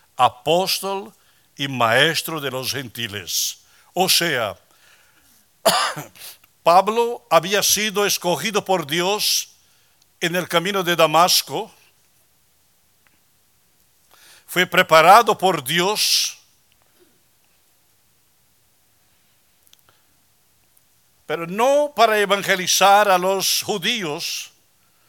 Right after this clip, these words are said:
sino que, de acuerdo con su propio testimonio, él fue constituido predicador, apóstol y maestro de los gentiles. Consecuentemente,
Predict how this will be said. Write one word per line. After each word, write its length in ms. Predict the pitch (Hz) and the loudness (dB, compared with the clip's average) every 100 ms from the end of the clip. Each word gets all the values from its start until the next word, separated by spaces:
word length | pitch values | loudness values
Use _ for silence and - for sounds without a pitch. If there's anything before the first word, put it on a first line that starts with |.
| _ _ _ | _ _ _
sino 460 | - - 202 190 175 | -6 -4 -4 -6 -6
que, 380 | 175 175 175 127 | -4 -2 -4 -6
de 160 | 151 | -2
acuerdo 480 | 156 - 185 190 175 | -2 -2 -4 -2 -6
con 140 | 170 | -8
su 240 | 165 - - | -8 -8 -8
propio 440 | 165 214 226 214 | -2 -2 -2 -6
testimonio, 920 | 190 196 - 185 196 180 131 101 143 - _ - _ - | -8 -8 -8 -4 -2 -2 -6 -12 -14 -18 _ -20 _ -6
él 200 | 180 170 | -4 -4
fue 340 | - - 196 | -4 -4 -4
constituido 800 | 185 175 - 180 - 160 185 160 | -4 -6 -6 -6 -8 -8 -8 -8
predicador, 1120 | - 175 185 160 - 147 120 160 208 262 220 _ _ _ _ _ _ - | -6 -2 0 -2 0 0 2 0 0 -4 -16 _ _ _ _ _ _ -4
apóstol 800 | 151 - 165 208 - 220 233 - | -4 -2 0 0 -2 -6 -10 -10
y 120 | 165 | -10
maestro 640 | 151 139 143 180 - 190 180 - _ | -2 0 0 -2 -8 -12 -12 -18 _
de 520 | 117 110 202 208 214 - | -10 -4 -2 -4 -8 -16
los 520 | 123 151 170 170 - | -6 -2 -2 -4 -10
gentiles. 760 | 160 165 - 226 165 113 - - - - - | -10 -10 -8 -8 -8 -10 -12 -16 -20 -10 0
Consecuentemente, 1120 | 233 208 190 190 190 170 180 247 214 214 | 2 2 -2 -2 -4 -4 -2 -4 -4 -4